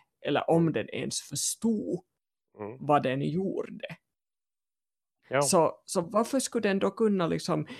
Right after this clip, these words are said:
Speaker 1: ett, kopiera en person, ge den liksom alla minnen, alla, alla liksom, i princip ge den då en fullständig kopia
Speaker 2: Mm.
Speaker 1: på den här. Och därtill kopiera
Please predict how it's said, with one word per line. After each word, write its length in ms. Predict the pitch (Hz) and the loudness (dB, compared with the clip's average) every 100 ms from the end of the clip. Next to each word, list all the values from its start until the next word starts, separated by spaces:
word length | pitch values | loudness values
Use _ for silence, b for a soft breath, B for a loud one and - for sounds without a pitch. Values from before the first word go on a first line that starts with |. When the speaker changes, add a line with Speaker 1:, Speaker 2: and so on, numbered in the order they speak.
| B - | B 0
Speaker 1:
ett, 240 | 226 233 - b _ | 0 0 -6 b _
kopiera 640 | 156 139 156 196 214 151 | -2 0 2 4 4 4
en 80 | 113 | 2
person, 600 | - - - 180 165 147 143 B - | -2 -4 -2 -2 0 -2 -6 B 0
ge 240 | 151 151 | 2 4
den 200 | 139 123 | 2 -2
liksom 260 | 143 156 123 | -4 -4 0
alla 280 | 156 160 | 2 2
minnen, 640 | 147 156 208 180 156 143 147 B B | 2 2 4 4 2 0 -4 B B
alla, 680 | - 143 143 139 139 - - - | -2 2 2 2 0 -4 -6 -2
alla 280 | 147 151 139 | 2 2 0
liksom, 360 | 147 156 147 | -2 -4 -2
i 100 | - | -4
princip 420 | 170 175 175 165 | -2 -2 0 -2
ge 140 | 165 165 | 0 0
den 180 | 156 139 | 0 0
då 120 | 135 | 0
en 240 | 131 135 - | -2 -6 -6
fullständig 560 | - 151 - - 127 123 | -2 0 -2 -6 -8 -10
kopia 600 | - - 185 151 - - - _ _ _ _ 107 | -10 -2 -2 -2 -8 -12 -12 _ _ _ _ -8
Speaker 2:
Mm. 120 | 101 | -4
Speaker 1:
på 80 | 123 | -4
den 160 | 87 | -4
här. 260 | 143 113 - B B _ | -4 -6 -8 B B _
Och 240 | 202 240 - - b _ | 0 0 -6 -20 b _
därtill 560 | 165 214 185 - 107 160 b _ | 0 0 0 -2 -4 -6 b _
kopiera 560 | 147 160 151 139 147 | 0 4 4 6 4